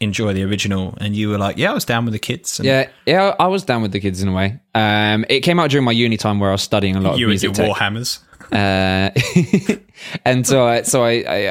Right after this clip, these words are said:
Speaker 2: I knew of this song, and, you know, I, I looked at it, um, whilst I was learning a lot about music production and stuff. So it was quite interesting.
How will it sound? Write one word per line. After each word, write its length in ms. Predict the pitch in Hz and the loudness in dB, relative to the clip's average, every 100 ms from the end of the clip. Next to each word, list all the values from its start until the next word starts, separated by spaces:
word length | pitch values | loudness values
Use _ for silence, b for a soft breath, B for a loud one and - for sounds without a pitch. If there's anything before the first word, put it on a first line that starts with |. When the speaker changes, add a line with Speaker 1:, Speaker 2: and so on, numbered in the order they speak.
| 117 | 0
Speaker 2:
I 40 | |
knew 320 | 120 131 98 - | 0 0 0 0
of 280 | 117 98 101 | -2 -2 -10
this 340 | - 101 - - - | -6 -4 -6 -10 -10
song, 440 | - 104 92 95 | -2 0 0 0
and, 540 | 92 92 90 87 90 - | -2 -4 -2 -4 -6 -10
you 140 | - 101 | -6 -4
know, 160 | 95 | -2
I, 160 | 67 92 - | -2 -4 -2
I 80 | 101 | -2
looked 320 | 95 92 - | -2 -4 -4
at 60 | 92 | -2
it, 260 | 92 - _ _ _ _ | -4 -6 _ _ _ _
um, 320 | 101 92 92 107 | -6 -4 -2 0
whilst 240 | 95 - | 0 0
I 40 | |
was 100 | 95 | 0
learning 260 | 92 95 90 | 2 2 2
a 40 | 92 | 0
lot 140 | 78 | 0
about 280 | 87 92 - | 0 -2 -2
music 260 | 95 80 | -4 -4
production 400 | - 87 85 - | -6 -4 -4 -6
and 80 | 82 | -8
stuff. 180 | - - | -6 -6
So 100 | - | -6
it 40 | - | -6
was 80 | |
quite 240 | - 98 - | -2 -2 -2
interesting. 520 | 90 - - - - | -4 -6 -10 -14 -16